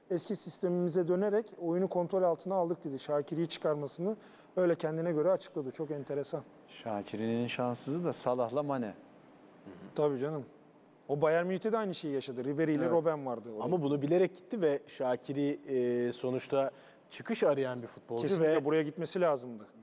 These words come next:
Speaker 3: Liverpool'un transferi hatta biraz yadırgandı.
Speaker 1: Tabii.
Speaker 3: Yani zaten o öndeki üçlü, işte Klopp ne dedi öndeki üçlüsü için, Şakir'i siz yani öndeki üçlü için,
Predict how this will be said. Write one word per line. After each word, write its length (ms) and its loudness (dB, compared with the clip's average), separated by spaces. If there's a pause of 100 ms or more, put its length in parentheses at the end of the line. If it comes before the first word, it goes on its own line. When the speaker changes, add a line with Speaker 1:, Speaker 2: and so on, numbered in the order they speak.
(120)
Speaker 3:
Liverpool'un 640 0
transferi 540 0
hatta 360 2
biraz 260 0
yadırgandı. 640 0 (200)
Speaker 1:
Tabii. 140 -2
Speaker 3:
Yani 160 -6
zaten 400 -2
o 200 2
öndeki 500 -2
üçlü, 400 0
işte 320 -4
Klopp 300 -2
ne 100 -2
dedi 180 -4
öndeki 400 -8
üçlüsü 360 -8
için, 180 -8
Şakir'i 520 -2
siz 160 -6
yani 200 -4
öndeki 340 -6
üçlü 220 -2
için, 260 0